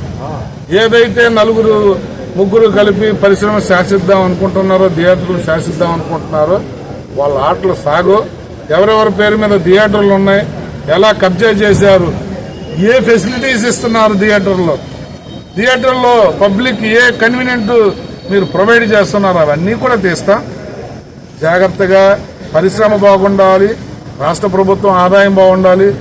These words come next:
రాష్ట్ర ప్రజలకి పని దినాలు మీ ద్వారా రావాలి. పరిశ్రమ ప్రభుత్వం కూడా కలిసిమెలిసి వెళ్ళే విధంగా మమ్మల్ని వాడుకోండి, మా ప్రభుత్వాన్ని వాడుకోండి అని చెప్పి తెలియజేస్తా ఉన్నాం.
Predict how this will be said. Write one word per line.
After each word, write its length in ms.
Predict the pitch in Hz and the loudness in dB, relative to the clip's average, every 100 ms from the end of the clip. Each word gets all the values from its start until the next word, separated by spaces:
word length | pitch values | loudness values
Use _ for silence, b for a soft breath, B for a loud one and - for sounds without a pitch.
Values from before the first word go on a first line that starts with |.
| - - | -10 -6
రాష్ట్ర 300 | 139 185 208 | 0 0 0
ప్రజలకి 840 | 190 165 190 254 247 196 233 190 - - - - | -2 0 0 0 -2 0 0 0 -2 -10 -14 -6
పని 160 | 175 202 | -2 0
దినాలు 600 | 202 202 196 190 185 175 - - 143 | 2 2 2 4 2 0 -6 -8 -6
మీ 120 | 156 | -2
ద్వారా 320 | 151 175 190 | 0 2 2
రావాలి. 560 | 160 143 170 175 180 202 - - - - | 2 2 2 2 2 0 -4 -12 -12 -4
పరిశ్రమ 760 | 151 180 - 196 190 185 175 165 - - - | 0 0 0 0 2 0 0 -4 -10 -14 -6
ప్రభుత్వం 480 | 165 170 175 190 170 | -4 -2 -2 -2 -4
కూడా 360 | 175 165 170 156 143 | -2 -2 0 0 -2
కలిసిమెలిసి 500 | 165 165 185 156 165 | -4 -4 -4 -4 -4
వెళ్ళే 180 | 165 160 | -2 -2
విధంగా 540 | 151 170 175 160 139 - - - | -2 0 0 0 -2 -6 -14 -8
మమ్మల్ని 320 | 139 151 143 | -4 -2 0
వాడుకోండి, 760 | 131 156 175 180 170 170 170 165 - - | 0 0 0 0 0 0 -2 -4 -10 -6
మా 80 | 139 | -6
ప్రభుత్వాన్ని 600 | 135 147 165 170 151 127 | -6 -8 -6 -4 -4 0
వాడుకోండి 460 | 156 165 170 165 165 | 0 0 -2 -2 -4
అని 120 | 147 147 | -4 -6
చెప్పి 380 | - 147 139 123 - - - | -6 -6 -6 -6 -10 -16 -12
తెలియజేస్తా 540 | 139 156 151 151 - 151 | -6 -4 0 0 0 -2
ఉన్నాం. 320 | 139 151 | -2 -4